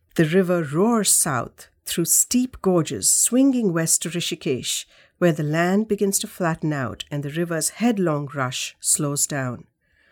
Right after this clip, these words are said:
The gorges open out into the plains at Haridwar, where she flows placid and slow. Hanging a left turn, she makes her way east,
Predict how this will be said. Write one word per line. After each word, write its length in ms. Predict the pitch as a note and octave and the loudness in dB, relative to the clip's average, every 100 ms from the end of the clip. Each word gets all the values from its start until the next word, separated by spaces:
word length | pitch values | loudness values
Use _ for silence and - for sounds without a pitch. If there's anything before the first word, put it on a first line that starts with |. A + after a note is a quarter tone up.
| _ _ _ | _ _ _
The 100 | - | -8
gorges 500 | D3+ C#3+ D3 F3 E3+ - - | -2 0 0 0 0 0 0
open 280 | F#3 F#3 G3 | 0 0 -2
out 420 | D#3+ E3+ C#3+ - - _ _ - | 0 0 -2 -6 -14 _ _ 0
into 280 | F3 E3+ | 0 2
the 100 | A3+ | -4
plains 460 | A3+ - A#3 A#3+ A3 | -4 -4 -2 -2 -2
at 80 | - | -4
Haridwar, 540 | C#3+ C3 D3 B2+ A2+ - - - _ | -4 -6 -6 -8 -8 -14 -20 -20 _
where 120 | D#3+ | -4
she 160 | D#3 E3 | -4 -6
flows 440 | - E3+ C#3+ C#3+ | -8 -6 -4 -2
placid 580 | - - D#3 D#3+ G3 G3+ _ _ - | -2 -4 -6 -4 -4 -6 _ _ -8
and 180 | F3+ F#3+ | -4 0
slow. 460 | - C#3 - - _ _ _ _ _ _ _ _ | 0 -2 -6 -16 _ _ _ _ _ _ _ _
Hanging 340 | - C#3 C3+ C3 | -2 -2 -2 -6
a 40 | |
left 320 | B2+ F#3+ - | -4 -4 -4
turn, 280 | D#3 C3+ G3 - _ | -4 -4 -4 -8 _
she 160 | - E3+ | -6 0
makes 320 | F3 A#3 - | 0 0 -2
her 80 | G3 | -2
way 260 | F#3 F#3+ - | -2 -4 -4
east, 520 | A#3 G3+ - - - | -2 0 0 0 -2